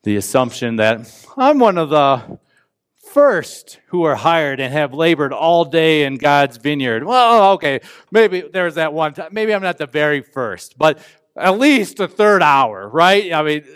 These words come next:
<sighs> pretty early. I've been working for a long time. That thought,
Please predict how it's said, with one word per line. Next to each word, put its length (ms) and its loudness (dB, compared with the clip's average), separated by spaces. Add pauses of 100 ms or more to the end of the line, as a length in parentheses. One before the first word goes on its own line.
(340)
<sighs> 440 -20
pretty 240 2
early. 480 0
I've 180 2
been 180 -6
working 320 -2
for 100 -8
a 80 -6
long 280 -2
time. 560 -6 (3250)
That 220 -2
thought, 480 0